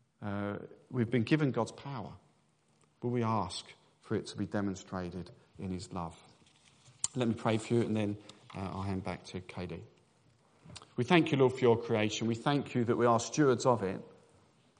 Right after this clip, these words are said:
But we know that it's decaying, and we know that you will create the new heavens and new earth. But we also know part of creation are other human beings. And your word says that you sent your son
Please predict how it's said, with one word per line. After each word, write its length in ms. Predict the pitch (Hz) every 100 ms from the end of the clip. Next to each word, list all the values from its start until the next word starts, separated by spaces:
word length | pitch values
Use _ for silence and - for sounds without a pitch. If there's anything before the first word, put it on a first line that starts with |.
| -
But 120 | 113
we 100 | 123
know 220 | 135 156
that 100 | 127
it's 140 | 120 -
decaying, 600 | 117 - 151 120 92 98 -
and 100 | 113
we 80 |
know 200 | 127 156
that 140 | 151 143
you 160 | 147
will 140 | 135 135
create 280 | - 131 127
the 80 |
new 180 | 127 123
heavens 340 | 123 123 123 117
and 120 | 120
new 160 | 123
earth. 400 | 139 131 - - - - - - _
But 120 | 135
we 120 | 147
also 280 | 185 196 156
know 260 | 135 127 127
part 240 | 139 143
of 80 | 135
creation 580 | - 131 127 - 139 123
are 260 | - 113 110
other 200 | 127 117
human 360 | 117 120 113 110
beings. 520 | 104 98 90 90 - - - - _
And 100 | -
your 100 | 127
word 240 | 131 160 156
says 260 | 160 131
that 120 | 135 107
you 80 |
sent 280 | 120 - 131
your 120 | 110
son 400 | 113 - 120 120